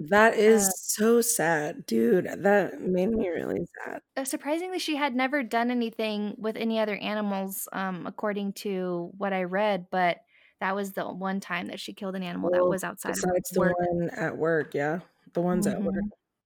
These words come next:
Speaker 2: So he ran to a friend's house, um, and her way of handling it was going to her sister's house with her shotgun and telling everyone that she shot David dead,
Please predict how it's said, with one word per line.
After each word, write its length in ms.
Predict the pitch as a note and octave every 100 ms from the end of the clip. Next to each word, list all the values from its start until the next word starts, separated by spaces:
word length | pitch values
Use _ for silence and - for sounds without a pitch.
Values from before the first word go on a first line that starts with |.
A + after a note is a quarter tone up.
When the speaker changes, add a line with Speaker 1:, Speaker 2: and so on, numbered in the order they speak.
| -
Speaker 2:
So 560 | - C#4 A#3+ A#3 A3+ -
he 200 | B3 C4+
ran 240 | C4 C4+
to 120 | C#4 E4
a 60 |
friend's 420 | D#4+ B3+ B3 C4
house, 760 | B3+ B3 G#3+ G#3+ G#3+ - - - -
um, 580 | G#3 F#3+ F#3 F#3 - -
and 200 | A3 A3 G#3+
her 140 | B3+
way 180 | B3+ A3
of 60 |
handling 440 | A3 G#3 G#3 G#3 G3+
it 80 | F#3
was 140 | G3+
going 260 | G3+ G3+ G#3+
to 80 | A3+
her 120 | G3+
sister's 420 | - C#4 D#4+ C4+
house 420 | A#3 G3+ G#3 G#3
with 180 | A3+ G#3
her 140 | A3+
shotgun 460 | G#3 A#3+ A#3 A3 G3
and 140 | F#3+
telling 300 | G3 G#3 G3
everyone 340 | F#3+ G3+ G3 G3
that 120 | -
she 120 | A3+
shot 260 | G3+ G3+ F#3+
David 400 | G3+ G#3 F#3 F#3
dead, 400 | G3 F#3+ E3